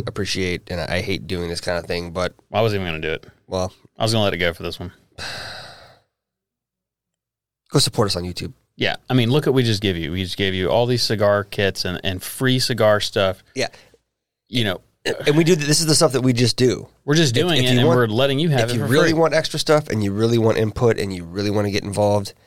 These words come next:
Speaker 1: then go, you know, hit us up and, and ask, you know, see about the Patreon thing. If you have questions,
Speaker 2: Yeah, if
Speaker 1: we'll,
Speaker 2: you
Speaker 1: we'll
Speaker 2: have
Speaker 1: answer 'em.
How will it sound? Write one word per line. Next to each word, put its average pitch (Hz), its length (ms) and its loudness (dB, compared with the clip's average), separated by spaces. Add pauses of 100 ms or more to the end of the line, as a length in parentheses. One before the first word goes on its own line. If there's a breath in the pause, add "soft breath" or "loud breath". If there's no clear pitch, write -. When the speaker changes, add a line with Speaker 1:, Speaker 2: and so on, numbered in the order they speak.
(580)
Speaker 1:
then 107 120 -2
go, 110 380 4
you - 80 -4
know, 101 140 -2
hit 117 160 -2
us - 140 2
up 113 160 2
and, 98 200 -2
and 98 160 -6
ask, 101 240 -6
you 101 120 -10
know, 92 180 -10 (640)
see - 180 0
about 101 140 0
the 95 80 -16
Patreon 92 420 -8
thing. 82 200 -14
If 90 140 -18
you 98 80 -4
have 92 80 -10
questions, 110 340 -2
Speaker 2:
Yeah, 120 60 2
if 110 40 0
Speaker 1:
we'll, 104 100 2
Speaker 2:
you 147 100 4
Speaker 1:
we'll 131 100 4
Speaker 2:
have 107 80 2
Speaker 1:
answer 95 240 -2
'em. 85 140 -12